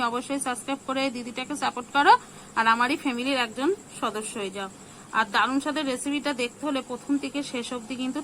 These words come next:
থাকতে হবে। তাহলে চলো দেরি না করে রেসিপিটা শুরু করা যাক। এখানে দেখো আমি কিন্তু একদম কচি টাটকা ফ্রেশ লাউ শাক নিয়ে নিয়েছি। দেখে তোমরা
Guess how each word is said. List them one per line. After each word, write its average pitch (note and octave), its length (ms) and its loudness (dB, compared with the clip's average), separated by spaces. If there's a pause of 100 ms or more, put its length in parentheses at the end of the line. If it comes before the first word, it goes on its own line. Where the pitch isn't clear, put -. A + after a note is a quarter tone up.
থাকতে A3+ 340 0
হবে। G3 200 -2 (460)
তাহলে A#3+ 260 6 (140)
চলো C4+ 220 6 (260)
দেরি A#3+ 260 -2
না B3 120 -2
করে C4+ 140 2 (120)
রেসিপিটা A#3+ 440 -4
শুরু A3 240 -4
করা G3+ 240 -2
যাক। G3+ 140 -4 (480)
এখানে D#4 240 2 (120)
দেখো C4 180 2 (160)
আমি B3+ 220 2
কিন্তু C4 260 0 (560)
একদম A3+ 240 0 (160)
কচি C4 340 0 (140)
টাটকা A#3+ 440 6 (420)
ফ্রেশ B3+ 320 2 (120)
লাউ A3 200 8
শাক A#3+ 140 -2 (100)
নিয়ে G#3 180 -4
নিয়েছি। G3+ 300 -6 (460)
দেখে A3+ 260 -2
তোমরা C#4 180 4